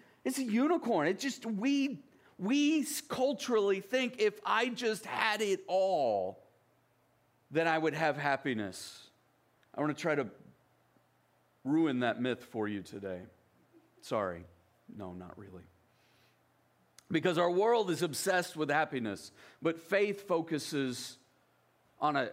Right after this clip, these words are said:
a trio of attitudes that are far better, far better.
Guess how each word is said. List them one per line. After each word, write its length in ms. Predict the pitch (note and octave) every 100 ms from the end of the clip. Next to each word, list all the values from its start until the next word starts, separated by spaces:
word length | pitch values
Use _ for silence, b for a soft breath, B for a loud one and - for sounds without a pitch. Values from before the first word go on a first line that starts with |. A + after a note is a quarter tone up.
| -
a 60 |
trio 1000 | B2+ - - F3+ F#3+ F3+ C3+ A2 G#2 G2 G#2+ - -
of 120 | C3+
attitudes 960 | C3+ D3+ D#3 D3 - B2 G#2 F#2+ F#2 -
that 160 | C3
are 120 | B2 A#2+
far 720 | - - D3+ B2+ B2+ C3 C3 B B - A2+
better, 380 | C#3 B2+ A2+ F2 - - _ _ _ _ _
far 340 | - E3+ E3 E3
better. 460 | D3+ B2+ G2+ E2